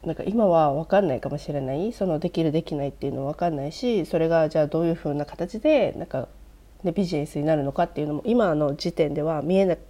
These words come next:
見えてなかったりとかするかもしれないけど、でもそれ、見えないからやめるんじゃなくて、見えるようにするために、なんかやり続ける。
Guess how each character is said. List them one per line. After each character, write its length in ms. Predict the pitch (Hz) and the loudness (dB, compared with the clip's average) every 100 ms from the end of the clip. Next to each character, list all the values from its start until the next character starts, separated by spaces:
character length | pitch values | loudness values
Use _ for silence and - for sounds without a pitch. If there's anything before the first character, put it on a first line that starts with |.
| - | 0
見 80 | 226 | 2
え 80 | 220 | 4
て 100 | 165 | 2
な 120 | 160 | 0
か 100 | 180 | -2
っ 20 | |
た 120 | - | -4
り 80 | 160 | -8
と 80 | - | -6
か 100 | - | -8
す 160 | - 175 | -2 -2
る 80 | |
か 160 | 156 220 | 0 0
も 100 | 202 | 0
し 140 | 196 | 0
れ 80 | 165 | -2
な 120 | 151 139 | -2 -6
い 80 | |
け 100 | - | -6
ど、 240 | 180 139 - - - - - | -4 -4 -6 -14 -18 -18 -4
で 80 | 202 | -2
も 80 | |
そ 160 | 180 226 | 0 4
れ、 460 | 254 254 262 247 - - - - - | 6 8 6 4 0 -12 -20 -20 -4
見 100 | 240 | 6
え 100 | 294 | 8
な 120 | 320 220 | 8 6
い 60 | |
か 100 | 185 | 4
ら 60 | 160 | 2
や 100 | 160 | 4
め 120 | 165 | 2
る 120 | 165 165 | 2 0
ん 60 | |
じ 60 | 160 | -2
ゃ 40 | |
な 100 | 160 | -6
く 120 | - | -10
て、 360 | - 156 151 - - - - - - - - | -8 -4 -2 -4 -10 -20 -20 -20 -20 -20 -4
見 340 | 214 214 208 208 | 2 4 6 4
え 220 | 233 226 | 4 4
る 140 | 185 | 4
よ 140 | 165 151 | 2 0
う 40 | |
に 100 | 151 | -4
す 120 | 165 | -2
る 100 | 160 | -2
た 140 | 156 185 | 0 0
め 140 | 170 | 0
に、 400 | 190 262 208 - - | 2 2 0 -2 -4
な 100 | 160 | -4
ん 20 | |
か 80 | 160 | 0
や 120 | 151 | 0
り 120 | 151 147 | 0 -4
続 220 | 165 185 | -8 -8
け 180 | - 143 | -8 -6
る。 180 | - | -8